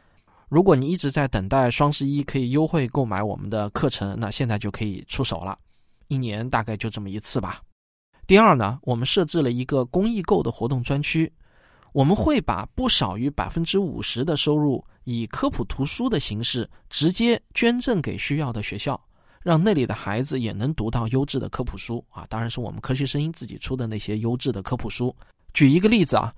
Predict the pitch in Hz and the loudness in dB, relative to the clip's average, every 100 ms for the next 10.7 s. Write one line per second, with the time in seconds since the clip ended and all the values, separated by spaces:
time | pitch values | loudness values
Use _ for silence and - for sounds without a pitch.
0 | - 139 170 214 220 220 - - 151 220 | -2 2 6 6 8 6 4 -2 4 6
1 | 285 175 143 220 185 190 131 113 214 120 | 8 8 8 4 2 0 2 0 2 0
2 | 98 104 170 196 135 120 120 196 147 101 | 2 0 0 0 0 0 0 4 4 2
3 | 117 131 95 104 110 170 165 110 123 120 | 2 0 -2 -4 0 0 2 2 0 0
4 | - - 180 196 160 107 151 143 139 160 | -6 -2 2 2 2 -2 -2 2 2 2
5 | 120 98 147 123 117 131 - 170 123 95 | 0 -2 -2 0 -2 -4 -2 0 0 -4
6 | - - - _ _ _ - 156 139 120 | -6 -4 -6 _ _ _ 0 4 4 2
7 | - _ _ - 196 190 175 110 - 196 | -4 _ _ -2 4 6 6 4 2 0
8 | 156 117 120 120 120 - 160 127 123 120 | 2 0 0 -2 -4 0 2 2 0 -2
9 | - 101 110 120 120 104 139 110 104 110 | -2 -4 -4 -2 -2 0 -2 -4 -6 -6
10 | 180 - - 120 - 175 | -6 -4 -4 -4 2 2